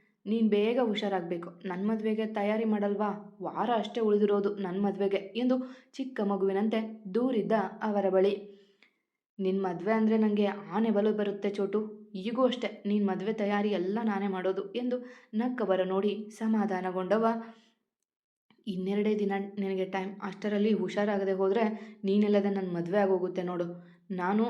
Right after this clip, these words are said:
ನನ್ ಹೆಂಡ್ತಿ ಮಾಂಗಲ್ಯದಿಂದ ನಂಟೋಗೋದನ್ನ ನೀನ್ ನೋಡಲ್ವಾ?" ಎಂದು ದಬಾಯಿಸಿ ನಗಿಸಿದ. "ಖಂಡಿತ ಕಣೋ, ಎರಡು ದಿನ ಬೇಡ, ಎಲ್ಲ ಶಾಸ್ತ್ರ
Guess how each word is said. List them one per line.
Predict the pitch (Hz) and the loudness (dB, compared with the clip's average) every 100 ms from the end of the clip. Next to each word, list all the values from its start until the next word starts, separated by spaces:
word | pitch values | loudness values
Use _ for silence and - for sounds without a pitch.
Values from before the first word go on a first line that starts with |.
| 226 | 0
ನನ್ | 208 175 | -2 -2
ಹೆಂಡ್ತಿ | 175 202 202 226 - | 0 0 0 -2 -4
ಮಾಂಗಲ್ಯದಿಂದ | 175 165 202 220 220 220 214 | -4 -2 0 2 4 4 2
ನಂಟೋಗೋದನ್ನ | 202 202 202 202 202 202 196 196 202 - 185 | 2 0 0 0 0 0 0 -2 -4 -8 -6
ನೀನ್ | 185 233 | -2 -2
ನೋಡಲ್ವಾ?" | 220 190 185 170 175 202 - 208 | 0 2 2 0 -2 -4 -8 -2
ಎಂದು | 220 226 226 - - - | 2 2 0 -10 -18 -12
ದಬಾಯಿಸಿ | 185 214 220 208 170 - 190 185 | -6 -4 -2 -2 -4 -8 -6 -4
ನಗಿಸಿದ. | 233 190 - 185 185 180 - - _ _ _ _ - | -2 -2 -2 2 2 0 -6 -20 _ _ _ _ -8
"ಖಂಡಿತ | 180 180 214 208 | -4 -2 0 0
ಕಣೋ, | 202 190 185 - 190 175 | 0 -2 -4 -12 -8 0
ಎರಡು | 185 220 240 | 2 2 2
ದಿನ | 226 220 | 2 2
ಬೇಡ, | 214 208 196 208 | 2 0 -2 -4
ಎಲ್ಲ | 180 190 220 | -2 2 2
ಶಾಸ್ತ್ರ | 208 202 196 214 | 2 -2 -4 -4